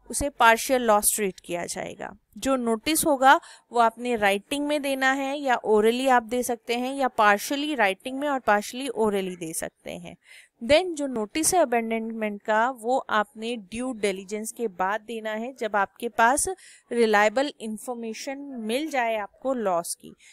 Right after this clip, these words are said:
जो एश्योर्ड है वो एंटाइटल्ड है रीजनेबल टाइम लेने के लिए, इंक्वायरी करने के लिए in case of doubtful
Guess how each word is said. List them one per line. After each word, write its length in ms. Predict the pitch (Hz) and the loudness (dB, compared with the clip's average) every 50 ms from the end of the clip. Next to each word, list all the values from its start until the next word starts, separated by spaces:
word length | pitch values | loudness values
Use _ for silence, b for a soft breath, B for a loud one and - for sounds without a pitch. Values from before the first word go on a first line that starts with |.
| b b - | b b -2
जो 100 | 220 254 | 2 4
एश्योर्ड 540 | 247 226 214 - - - 240 233 254 277 285 | 4 4 2 0 -2 2 2 4 4 4 2
है 160 | 294 320 330 | 2 0 0
वो 160 | 320 302 302 | 0 0 -2
एंटाइटल्ड 720 | 254 226 214 208 - - 202 196 202 - - 277 285 294 277 | -4 -4 -6 -4 0 0 0 0 0 -4 -4 -4 -4 -2 -4
है 200 | 277 285 294 294 | -4 -2 -2 -2
रीजनेबल 560 | 269 233 208 - - 220 208 196 202 214 214 | -4 -6 -10 -10 -8 -8 -6 -4 -2 -4 -2
टाइम 300 | 208 214 208 202 196 196 | -2 -2 -2 -2 -4 -8
लेने 320 | 190 190 190 202 226 247 | -10 -10 -8 -8 -10 -10
के 180 | 254 - 262 262 | -10 -8 -10 -10
लिए, 240 | 254 247 254 269 294 | -8 -8 -8 -8 -8
इंक्वायरी 600 | 285 247 226 214 - - 214 202 202 196 202 202 _ | -10 -10 -12 -10 -6 -2 -2 -2 -2 -2 -4 -6 _
करने 340 | - 208 202 208 220 226 240 | -6 -6 -4 -4 -6 -8 -8
के 160 | 240 - 262 | -8 -6 -8
लिए 260 | 247 247 254 277 294 - - | -8 -6 -6 -8 -8 -8 -10
in 140 | 240 240 240 | -10 -10 -6
case 320 | - 233 214 208 208 - | -2 -2 -2 0 0 2
of 220 | 247 240 262 - 233 | 2 2 0 2 2
doubtful 460 | 208 202 185 175 - - - 311 | 2 4 4 2 0 -4 -6 -6